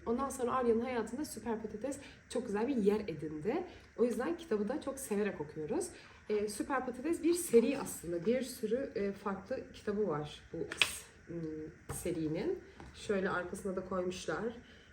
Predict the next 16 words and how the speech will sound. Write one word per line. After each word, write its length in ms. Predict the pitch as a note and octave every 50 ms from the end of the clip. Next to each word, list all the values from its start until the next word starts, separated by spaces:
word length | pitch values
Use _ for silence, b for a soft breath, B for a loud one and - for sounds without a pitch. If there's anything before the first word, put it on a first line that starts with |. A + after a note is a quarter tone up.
| B -
İşte 260 | G3+ - - A3+ G#3+
Koş 200 | - A#3+ A#3+ A3+
Sebzecik 640 | A#3 - A#3 G3+ F#3+ - G3 F#3 G3 - - - -
Koş, 240 | F3+ D#3+ E3 G3 -
Sebzecikler 800 | - - A3 G3 F3 G3+ G3+ G3 G3+ - - G#3+ G3+ G3 G3 -
Takımı, 600 | - G3+ F#3+ - - D#3+ D#3+ D#3+ F3+ G3+ G#3 G#3 - - -
Bela-, 400 | G#3 G3+ G3+ G3 F#3+ - - F#3+
Belalı 420 | G3 F#3+ F#3+ F#3 F#3 F#3 F#3+ F#3
Balon 340 | F#3 E3+ E3+ E3 D#3+ D#3+ D#3+ D#3
gibi. 260 | D#3+ D3+ E3+ G#3+ D4 G4 G#4+ B B B B B B B - G#3
Burada 360 | G#3+ D#4 E4+ E4+ - - F4+
bir 120 | D#4+ -
de 100 | - F4
Kaçak 360 | F4+ C#4 B3 - D#4+ D4+ -
Bezelyemiz 580 | - A3 F#3 F3 E3 D#3+ D#3 D#3 D#3 D3+ D3 D#3
var. 80 | F#3